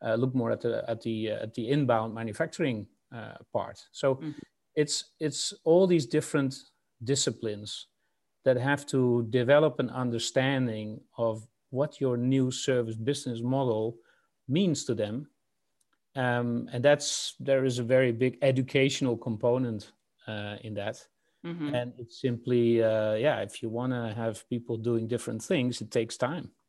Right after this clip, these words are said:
Speaker 2: Mm-hmm. Yeah.
Speaker 1: Um, and that vision, that common vision that unites everybody is only the starting point.
Speaker 2: Mm-hmm. Yep. Um, okay, good. So moving on to fumble number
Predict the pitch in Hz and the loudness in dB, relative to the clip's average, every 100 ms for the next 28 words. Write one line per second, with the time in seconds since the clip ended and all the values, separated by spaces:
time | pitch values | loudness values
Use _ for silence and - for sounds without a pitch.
0 | _ _ 160 165 143 143 _ _ _ _ | _ _ -12 -8 -8 -10 _ _ _ _
1 | 156 156 - 123 120 120 127 123 127 131 | -8 -8 -8 -10 -8 -6 -4 2 4 4
2 | 110 131 151 151 120 113 - - 156 135 | 4 2 4 4 2 0 -2 0 2 2
3 | 113 131 127 120 113 113 110 110 113 117 | 2 0 2 -2 -2 -2 -2 -2 -2 0
4 | 131 170 - 117 113 107 107 110 117 - | 0 -2 -2 -2 -4 -4 -4 -4 -6 -10
5 | _ _ _ - 127 123 165 113 - 113 | _ _ _ -10 -6 -4 -4 -4 -4 -2
6 | 139 165 135 117 95 _ _ _ _ - | -2 -4 -8 -10 -14 _ _ _ _ -16
7 | 139 143 143 - _ _ _ _ _ _ | -10 -8 -8 -12 _ _ _ _ _ _
8 | 156 147 131 _ _ _ _ - - - | -12 -12 -12 _ _ _ _ -20 -20 -20
9 | - _ 185 175 170 165 214 220 170 165 | -20 _ 2 4 2 2 0 2 0 0
10 | 131 - - 214 185 180 202 220 262 240 | -4 -8 0 4 4 2 0 0 0 2
11 | 214 202 - 208 190 - 190 208 220 220 | 2 0 -6 -4 -4 0 0 0 0 0
12 | 208 185 175 | -2 -4 -2